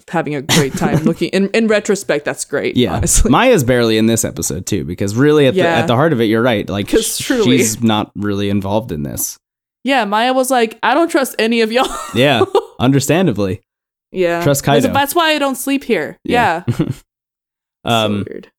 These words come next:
Speaker 2: so Risako is like, "Look, you guys basically attacked me verbally. It made me wanna not come home anymore." She says, like, "I was literally, like, scared to come home after that."
Speaker 1: That sucks.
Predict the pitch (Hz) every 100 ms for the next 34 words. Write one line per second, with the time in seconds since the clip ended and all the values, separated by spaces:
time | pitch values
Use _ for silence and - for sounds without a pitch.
0 | _ _ _ - 151 156 175 170 180 147
1 | 139 120 110 - _ _ _ - 165 -
2 | 127 143 196 202 190 151 - _ 143 147
3 | 160 147 143 135 104 127 120 120 139 127
4 | 113 101 101 101 104 117 _ - 120 113
5 | 117 113 117 113 107 104 117 101 98 98
6 | 98 98 101 110 - 110 120 107 107 104
7 | - 117 104 117 120 120 110 101 - -
8 | - 104 113 113 101 98 104 101 101 -
9 | 101 101 117 - _ _ 233 226 - -
10 | 302 294 226 160 - - -